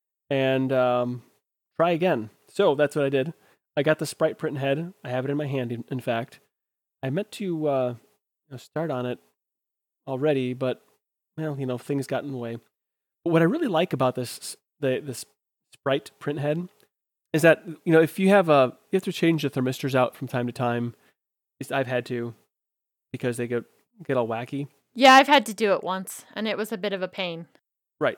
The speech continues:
Speaker 1: So in this one, you have a P C B on the back of the print head, which is kinda cool. And actually, I'll turn on the camera for, uh, for you to see.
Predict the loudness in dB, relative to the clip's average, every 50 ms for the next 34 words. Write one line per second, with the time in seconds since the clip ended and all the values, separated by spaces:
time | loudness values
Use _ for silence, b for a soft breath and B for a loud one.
0 | -6 -2 0 0 0 2 0 0 0 0 0 2 2 2 0 -2 b b b b
1 | b b _ _ _ -2 0 0 0 -2 -2 -4 -4 -4 -4 -6 -6 -4 -4 -4
2 | -4 -4 -2 0 2 2 2 2 0 -2 -2 -2 -2 -2 -2 -4 -6 -10 -8 -6
3 | -6 -6 -6 -8 -6 -6 -6 -4 -4 -6 -8 -8 -8 -10 -12 _ _ _ _ _
4 | _ _ _ _ _ -12 -10 -8 -10 -10 -10 -14 -20 _ _ _ _ _ _ _
5 | _ -8 -6 -4 -4 -6 -8 -10 -8 -6 -4 -2 -2 -2 -4 -6 -8 -12 _ _
6 | _ _ _ _ _ _ _ _ _ -6 -4 -4 -4 -4 -8 -8 -8 -8 -6 -6
7 | -6 -6 -6 -4 -2 0 0 0 -2 -2 -4 -4 -4 -2 -4 -4 -6 -8 -10 -12
8 | _ _ _ _ -8 -8 -6 -4 -2 -2 -2 -2 -4 -4 -4 -4 -4 -2 -4 -6
9 | -6